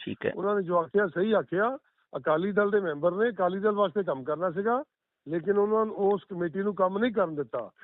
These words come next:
Speaker 2: ਅਗਲੀ
Speaker 1: ਠੀਕ।
Speaker 2: ਜਿਹੜੀ ਤੁਸੀਂ ਗੱਲ ਪੁੱਛੀ ਆ ਕਿ ਉਹ ਕਹਿੰਦੇ, "ਮੈਂ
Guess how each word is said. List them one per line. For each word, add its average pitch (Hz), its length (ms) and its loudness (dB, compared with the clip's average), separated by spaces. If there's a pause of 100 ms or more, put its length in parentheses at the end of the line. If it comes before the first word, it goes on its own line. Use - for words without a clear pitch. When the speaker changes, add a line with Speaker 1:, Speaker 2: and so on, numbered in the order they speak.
(320)
Speaker 2:
ਅਗਲੀ 190 200 2
Speaker 1:
ਠੀਕ। 202 40 -2
Speaker 2:
ਜਿਹੜੀ 220 180 2
ਤੁਸੀਂ 208 260 -2
ਗੱਲ 202 140 2
ਪੁੱਛੀ 208 320 -2
ਆ 220 220 2 (380)
ਕਿ 208 180 -4
ਉਹ 196 160 4
ਕਹਿੰਦੇ, 202 220 0
"ਮੈਂ 196 460 0